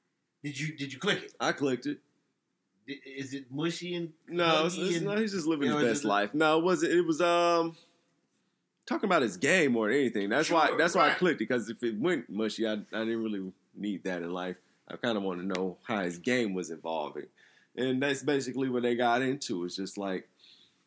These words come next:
Speaker 2: basically how his game has evolved over the years and why he def-, definitely feels he's playing his best right now. And that's why O K C is winning and et cetera, et cetera.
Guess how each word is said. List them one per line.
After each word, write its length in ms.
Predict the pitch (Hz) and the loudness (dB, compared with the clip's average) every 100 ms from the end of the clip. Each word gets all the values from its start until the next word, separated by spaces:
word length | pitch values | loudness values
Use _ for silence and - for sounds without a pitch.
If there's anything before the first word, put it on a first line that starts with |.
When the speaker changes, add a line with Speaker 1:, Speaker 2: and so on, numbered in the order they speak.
| _ _ _ _ _ - | _ _ _ _ _ -10
Speaker 2:
basically 440 | 98 104 - 101 | -10 -10 -10 -8
how 220 | 104 101 | -6 -6
his 100 | 95 | -6
game 300 | 92 110 107 | -6 -4 -4
has 140 | 104 92 | -6 -8
evolved 380 | 95 107 101 104 | -6 -6 -6 -6
over 160 | 101 | -8
the 60 | 101 | -6
years 260 | 107 104 101 | -4 -4 -8
and 100 | 98 | -8
why 260 | 95 98 - | -8 -10 -10
he 220 | 117 107 | -6 -6
def-, 340 | 95 110 107 - - | -2 -2 -2 -4 -6
definitely 360 | 110 107 104 | -6 -4 -8
feels 400 | 92 110 101 95 | -4 -4 -2 -4
he's 160 | 104 95 | -8 -10
playing 280 | - 98 95 | -6 -4 -4
his 120 | 92 | -6
best 300 | 92 95 - | -6 -6 -6
right 240 | 95 87 | -8 -8
now. 320 | 90 92 92 - _ _ _ _ | -8 -6 -8 -12 _ _ _ _
And 180 | - 85 | -10 -6
that's 220 | 90 82 | -6 -8
why 140 | 92 78 | -6 -6
O 140 | 85 | -6
K 220 | - 85 | -6 -6
C 220 | 80 80 80 | -6 -8 -10
is 120 | - | -8
winning 360 | 82 82 78 | -8 -8 -8
and 180 | 78 85 - _ _ _ _ _ _ _ | -12 -16 -20 _ _ _ _ _ _ _
et 80 | - | -12
cetera, 480 | - 95 82 80 82 _ - | -6 -4 -4 -6 -10 _ -10
et 180 | 69 - | -8 -8
cetera. 420 | - 69 50 50 | -8 -8 -10 -12